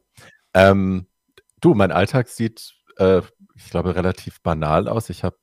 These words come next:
ähm, gute KundInnen, die mich, äh, regelmäßig buchen. Ich arbeite viel.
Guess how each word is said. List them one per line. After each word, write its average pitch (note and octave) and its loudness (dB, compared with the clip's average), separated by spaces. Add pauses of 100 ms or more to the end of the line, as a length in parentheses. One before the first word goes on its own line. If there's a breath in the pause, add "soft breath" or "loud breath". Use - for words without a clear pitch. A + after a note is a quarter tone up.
ähm, E2+ -6 (280)
gute F2+ -10
KundInnen, G#2+ -6
die F#2 -8
mich, F2+ -8
äh, E2 -6
regelmäßig E2+ -4
buchen. A2 -4
Ich - -10
arbeite F#2+ 0
viel. G2+ 0